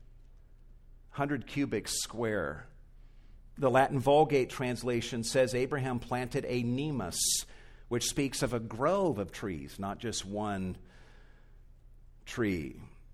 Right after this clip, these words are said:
Technically, the Hebrew could be translated as follows, "Abraham planted tamarisk."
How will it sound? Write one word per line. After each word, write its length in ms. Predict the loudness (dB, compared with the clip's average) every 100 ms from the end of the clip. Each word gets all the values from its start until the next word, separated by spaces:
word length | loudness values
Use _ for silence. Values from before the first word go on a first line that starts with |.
| -20 -20 2
Technically, 480 | 6 6 4 2 2
the 100 | 2
Hebrew 540 | 2 2 4 6 4
could 240 | 6 2 4
be 120 | 0
translated 680 | 2 0 0 0 0 2 0
as 140 | -2
follows, 1120 | 2 2 4 2 0 -2 -2 -6 -6 -6 -8 0
"Abraham 560 | 0 2 0 0 -2
planted 680 | -4 0 -2 0 0 0 -2 -8 -20 -20 -20 -20 -10
tamarisk." 680 | -4 -4 -4 -4 -4 -6